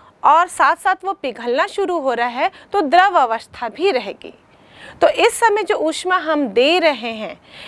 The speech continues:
एक अवस्था से दूसरे अवस्था में परिवर्तन कर रहे हैं, वो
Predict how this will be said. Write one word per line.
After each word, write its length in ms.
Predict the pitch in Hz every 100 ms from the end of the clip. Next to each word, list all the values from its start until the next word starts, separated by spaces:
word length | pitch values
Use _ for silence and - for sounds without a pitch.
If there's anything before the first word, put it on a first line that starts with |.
| -
एक 260 | 320 392 -
अवस्था 520 | 269 233 233 - 254
से 160 | 254 302
दूसरे 480 | 214 269 262 403 427
अवस्था 500 | - 233 233 - 254
में 140 | 269
परिवर्तन 720 | - 226 220 220 240 370 381
कर 200 | - 208
रहे 160 | 202 214
हैं, 240 | 240 370 - - -
वो 280 | 196 214 339